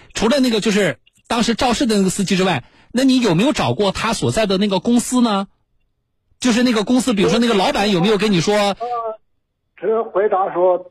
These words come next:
Speaker 2: 等交警认定责任。
Speaker 1: 嗯，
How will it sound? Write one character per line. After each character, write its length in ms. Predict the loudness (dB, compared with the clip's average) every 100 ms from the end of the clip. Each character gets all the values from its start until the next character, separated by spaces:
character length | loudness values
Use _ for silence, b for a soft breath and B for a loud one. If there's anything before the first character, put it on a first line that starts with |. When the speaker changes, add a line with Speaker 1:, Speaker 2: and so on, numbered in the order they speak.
| _
Speaker 2:
等 280 | 0 0 0
交 180 | 0 0
警 240 | 0 -2 0
认 180 | 0
定 180 | 0 -2
责 100 | 0
任。 320 | 0 0 -2 -8 _ _ _ _ _ _ _ _ _ _ _ _ _ _ 0
Speaker 1:
嗯， 280 | 4 4